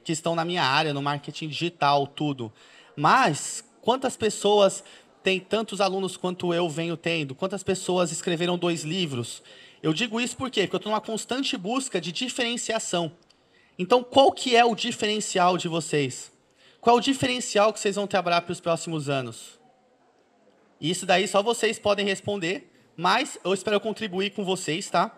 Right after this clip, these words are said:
Eu espero tá ajudando com a plataforma também. Vocês podem mandar mensagem,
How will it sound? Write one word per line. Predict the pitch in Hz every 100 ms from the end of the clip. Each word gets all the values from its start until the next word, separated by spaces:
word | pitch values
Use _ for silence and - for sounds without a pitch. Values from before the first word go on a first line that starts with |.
| -
Eu | 135
espero | 139 165 165
tá | 165 151 156
ajudando | 147 156 143 147 156
com |
a | 147
plataforma | 151 151 165 - 160 196 175
também. | 160 147 175
Vocês | 160
podem | - 165 165
mandar | 160 156
mensagem, | 156 151 - 170 165 160